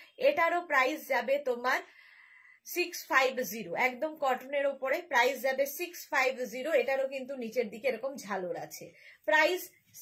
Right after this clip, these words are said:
six five zero, price গেল সিক্স ফাইভ জিরো। আচ্ছা, এবার যাবো আরেকটা তুতে color, এটারও price যাবে সিক্স ফাইভ zero। Small, medium, large, এক্সএল, ডাবল এক্সএল,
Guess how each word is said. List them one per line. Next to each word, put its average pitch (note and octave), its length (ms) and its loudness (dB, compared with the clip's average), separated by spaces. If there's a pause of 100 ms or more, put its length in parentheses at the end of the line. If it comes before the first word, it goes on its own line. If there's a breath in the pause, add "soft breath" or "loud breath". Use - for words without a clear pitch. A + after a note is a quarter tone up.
six F4 240 -4 (440)
five B3+ 260 4 (260)
zero, G3 220 -8 (420 loud breath)
price D4+ 260 4 (120)
গেল D4+ 160 4 (100)
সিক্স D4 240 -10
ফাইভ C4+ 180 4 (180)
জিরো। C4+ 200 -4 (1120 loud breath)
আচ্ছা, A3+ 220 -4 (140)
এবার E4+ 180 4 (100)
যাবো D#4 180 4 (100)
আরেকটা C#4+ 340 2 (800)
তুতে C#4+ 320 -4
color, A3 260 4 (220)
এটারও E4+ 320 6
price D4 320 6
যাবে C#4+ 180 4
সিক্স D#4+ 300 -6 (140)
ফাইভ C4+ 220 4 (180)
zero। F#3+ 240 -4 (100)
Small, D4 360 4 (180)
medium, D4+ 360 2 (120)
large, B3 300 4 (160)
এক্সএল, B3 440 0 (120)
ডাবল A3+ 300 2
এক্সএল, B3+ 380 0